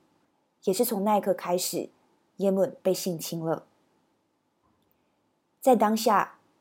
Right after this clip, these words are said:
耶门脑海里面的想法就是要活着走出去。他想着，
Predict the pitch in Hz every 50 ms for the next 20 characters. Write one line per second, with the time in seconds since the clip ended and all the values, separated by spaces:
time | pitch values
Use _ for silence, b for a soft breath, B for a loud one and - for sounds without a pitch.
0 | _ _ _ _ _ _ _ _ - - 240 254 254 226 190 180 180 180 - 208
1 | 185 180 175 170 185 185 185 170 175 - 165 165 160 - 170 156 - - _ -
2 | - 220 208 - 202 196 190 180 - - - 165 165 165 165 196 202 170 - -
3 | - - 180 - 147 - - 175 170 - - - 196 151 - - _ _ _ _
4 | _ _ _ _ _ _ _ _ _ _ _ - 240 240 226 - - 156 151 -
5 | 190 180 120 B